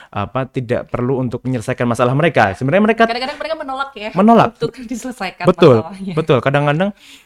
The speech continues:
Speaker 1: juga sebenarnya mereka tahu pilihan-pilihan untuk
Speaker 2: Hmm.
Speaker 1: menyelesaikan masalahnya apa
Speaker 2: Hmm.
Speaker 1: saja gitu kan ya. Kita, eh,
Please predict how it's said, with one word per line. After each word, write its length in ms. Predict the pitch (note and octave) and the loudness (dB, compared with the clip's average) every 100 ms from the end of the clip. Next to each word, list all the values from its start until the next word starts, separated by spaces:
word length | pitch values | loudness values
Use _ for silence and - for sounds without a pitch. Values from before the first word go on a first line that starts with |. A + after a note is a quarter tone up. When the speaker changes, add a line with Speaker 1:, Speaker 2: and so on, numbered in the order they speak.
| _ | _
Speaker 1:
juga 480 | - B2+ B2 E3+ D#3+ | -8 -2 0 0 0
sebenarnya 280 | C#3+ D3 G#3+ | 0 0 2
mereka 180 | A3 A#3 A#3 | 2 0 -4
tahu 480 | - - F#3 G3+ | -6 0 4 4
pilihan-pilihan 640 | F#3+ F3+ F3+ F3 E3+ F3 F3+ | 4 4 4 2 0 2 0
untuk 140 | F3 | -2
Speaker 2:
Hmm. 80 | D#3 | -4
Speaker 1:
menyelesaikan 320 | E3+ E3 D#3+ | -2 -2 -2
masalahnya 480 | D#3+ D#3 D#3 E3+ E3+ D3+ | -2 -2 -2 -2 -4 -6
apa 160 | D#3 A#2+ | -6 -6
Speaker 2:
Hmm. 20 | |
Speaker 1:
saja 160 | F#2+ - F2+ | -8 -8 -8
gitu 120 | G2+ | -4
kan 80 | A#2+ | -4
ya. 100 | G#2+ F2 | -4 -4
Kita, 240 | G#2 G#3 - - - _ - | -4 -6 -8 -20 -20 _ -8
eh, 800 | G#2+ G2 G2 G2 F#2+ F2 F2 | -4 -2 -2 -4 -4 -4 -6